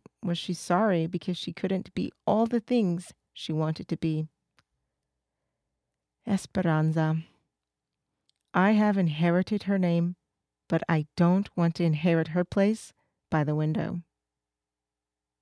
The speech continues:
Okay, that section of this book, it's actually at the very beginning of the book. It has a, uh,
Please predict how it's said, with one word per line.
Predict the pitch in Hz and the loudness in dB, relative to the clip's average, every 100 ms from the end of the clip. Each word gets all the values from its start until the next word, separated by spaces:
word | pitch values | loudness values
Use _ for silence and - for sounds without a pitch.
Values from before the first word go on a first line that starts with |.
| _ _ _ _ _ _ _ 202 | _ _ _ _ _ _ _ 2
Okay, | - - - _ - | 2 -2 -14 _ -2
that | 220 208 - - _ _ _ _ _ _ - | 4 4 4 -8 _ _ _ _ _ _ -6
section | - 196 - 196 | -2 0 4 6
of | 180 - - | 6 2 -6
this | 165 175 - | -2 -2 2
book, | 175 185 - - _ _ | 4 4 0 -20 _ _
it's | - | -2
actually | 196 - 180 | -2 0 0
at | |
the | 151 | 2
very | 170 170 | 6 6
beginning | 165 - 170 160 160 | 6 4 4 6 4
of | 156 - | -2 -2
the | 156 | 0
book. | 156 - _ _ | 0 -2 _ _
It | - 180 | -6 -4
has | - 220 214 208 - - | 4 6 6 4 -2 0
a, | 165 160 156 156 156 | 2 4 4 2 0
uh, | 156 | -2